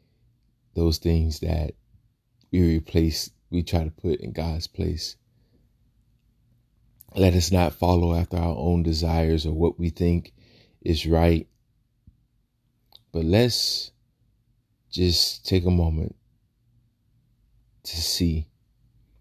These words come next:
that God is, is truly loving, that he wants the best for all of his creation, especially you.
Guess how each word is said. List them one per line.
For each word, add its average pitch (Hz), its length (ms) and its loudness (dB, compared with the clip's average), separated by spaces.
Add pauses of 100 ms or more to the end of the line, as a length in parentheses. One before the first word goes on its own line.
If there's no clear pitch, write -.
(280)
that 82 140 -10
God 87 340 4
is, 80 520 -4
is - 140 -8
truly 113 380 2
loving, 78 500 -2 (2000)
that 82 380 2 (340)
he 87 180 2
wants 85 360 2
the - 80 -10
best 87 340 2
for 85 360 -6 (520)
all 92 240 4
of 90 100 2
his 90 180 -4
creation, 82 640 -8 (1080)
especially 95 540 0
you. 78 260 -2